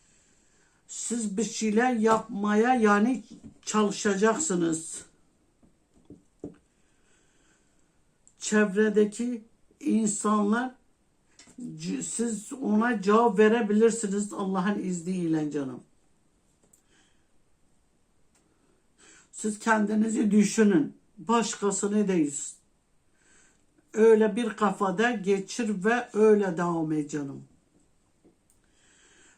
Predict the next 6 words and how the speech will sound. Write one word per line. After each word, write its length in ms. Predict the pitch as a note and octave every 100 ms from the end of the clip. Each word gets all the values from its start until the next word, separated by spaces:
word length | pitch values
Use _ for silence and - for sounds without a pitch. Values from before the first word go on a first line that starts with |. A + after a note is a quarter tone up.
| _
Hayatta 840 | - G3 G3+ G#3+ G#3+ - A#3 A#3
çok 340 | - B3 F#3+
bir 120 | G3 C4
hatalar 600 | - G#3 G#3+ G3+ A3+ A#3
yapmışsınız 1200 | A3 G3 G#3+ A3 G#3 - G3 A#3 B3 - - - _ _ _ _ _ _ _
ama 560 | - G3+ G3+ A3 C#4 -